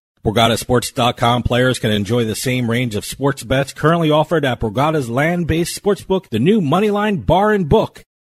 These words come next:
You'll find straight bets, parlay bets, live in-game betting, and much, much more at Borgata Sports dot com.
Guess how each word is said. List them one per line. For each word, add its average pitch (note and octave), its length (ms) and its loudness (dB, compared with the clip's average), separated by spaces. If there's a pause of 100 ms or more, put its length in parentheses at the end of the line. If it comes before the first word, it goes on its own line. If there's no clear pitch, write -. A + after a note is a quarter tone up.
You'll G#2 120 -2
find F3+ 300 0
straight G3+ 380 0
bets, B2+ 260 -4
parlay G3 420 0
bets, D3+ 380 -4
live F3+ 400 -2
in-game G3 340 0
betting, G3+ 300 0
and G3+ 160 -2
much, B3+ 320 -2
much F#3+ 240 -2
more F3 240 0
at B2 240 -2
Borgata E3 420 -2
Sports - 380 -4
dot C#3+ 240 -2
com. F#2+ 460 -4